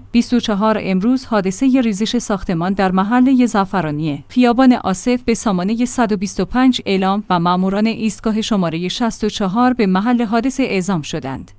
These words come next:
وی اظهار کرد: «در مجاورت یک ملک بزرگ گلبرداری شده دو ساختمان مسکونی در یک ملک وجود داشت که در ضلع غربی آن مشرف به ضلع شرقی زمین گلبرداری شده زمینی بود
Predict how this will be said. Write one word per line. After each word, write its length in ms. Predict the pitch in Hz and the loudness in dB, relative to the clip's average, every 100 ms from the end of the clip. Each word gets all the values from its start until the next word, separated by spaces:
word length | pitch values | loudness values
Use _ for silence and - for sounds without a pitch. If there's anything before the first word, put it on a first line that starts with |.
| - - | -20 0
وی 140 | 233 - | 0 2
اظهار 340 | 233 - 269 | -2 2 0
کرد: 360 | 247 262 254 - - - 190 | 2 0 0 -2 -16 -8 2
«در 200 | 214 220 | 4 6
مجاورت 560 | 247 247 214 226 254 | 6 4 0 0 0
یک 320 | 262 214 226 226 | 0 0 0 0
ملک 240 | 208 - | -2 -2
بزرگ 500 | 208 208 214 254 214 | 0 0 0 0 -2
گلبرداری 600 | 190 175 185 175 175 170 | -2 -4 -2 -4 -4 -6
شده 240 | 185 240 269 | -4 -2 -2
دو 120 | 277 | -2
ساختمان 560 | - 240 - 196 196 | -2 -4 -2 -2 -2
مسکونی 540 | 196 170 170 - 196 220 | -2 -2 -4 -4 -2 0
در 180 | 202 185 | -2 -2
یک 240 | 220 - | -4 -2
ملک 280 | 208 202 - | -2 -2 -4
وجود 280 | 226 214 185 | -4 -4 -4
داشت 360 | 170 156 - - - | -4 -6 -8 -14 -6
که 100 | - | -2
در 160 | 208 202 | 0 0
ضلع 380 | 185 226 - 233 | 0 -2 -2 -4
غربی 420 | 233 226 226 247 | 0 0 2 2
آن 220 | - 202 | 2 0
مشرف 460 | 214 196 - 220 - | 0 0 -2 -4 -2
به 80 | 208 | -4
ضلع 360 | 196 202 - 208 | 0 -2 -2 -4
شرقی 500 | 247 226 226 247 254 | 0 -2 0 0 2
زمین 400 | 233 220 240 247 | 2 4 4 4
گلبرداری 600 | 202 175 170 160 151 170 | 2 0 -2 -2 -6 -6
شده 380 | - 180 190 226 - _ - | -6 -4 -4 -6 -12 _ -2
زمینی 460 | 190 233 214 202 | 2 4 4 0
بود 280 | 190 208 208 | -2 -6 -8